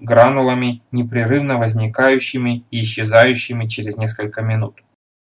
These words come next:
Каждая гранула — это след поднимающегося вверх потока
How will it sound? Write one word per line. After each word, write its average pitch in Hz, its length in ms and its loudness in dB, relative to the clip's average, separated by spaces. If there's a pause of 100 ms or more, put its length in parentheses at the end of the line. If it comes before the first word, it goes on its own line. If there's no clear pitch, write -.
(220)
Каждая 131 480 2
гранула — 139 580 0
это 123 200 -4
след 131 420 -6
поднимающегося 120 1080 -4
вверх 131 400 -2
потока 127 560 -2